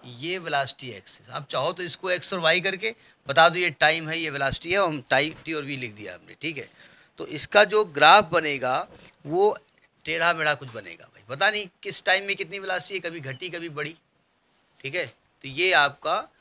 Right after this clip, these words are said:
non-uniformly accelerated motion है। अब देखिए इससे निकलेगा क्या, हमने कहा ये तो ज़ीरो है, किसी पोजीशन ए पर बॉडी थी,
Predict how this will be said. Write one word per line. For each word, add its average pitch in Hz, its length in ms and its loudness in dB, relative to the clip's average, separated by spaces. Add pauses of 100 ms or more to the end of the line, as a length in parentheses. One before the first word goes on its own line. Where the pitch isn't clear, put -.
(180)
non-uniformly 147 1200 0
accelerated 131 520 -6
motion 95 340 -16
है। - 100 -20 (1080)
अब 170 100 4
देखिए 139 320 -10
इससे 151 200 -2
निकलेगा 196 500 2
क्या, 208 200 -4 (460)
हमने 160 320 -4
कहा 190 240 6 (460)
ये 120 100 -16
तो 139 140 -8
ज़ीरो 120 280 -10
है, 107 200 -16 (280)
किसी 190 300 -2 (640)
पोजीशन 160 480 -4
ए 180 140 0
पर 180 160 -6
बॉडी 175 340 -2
थी, 220 260 -10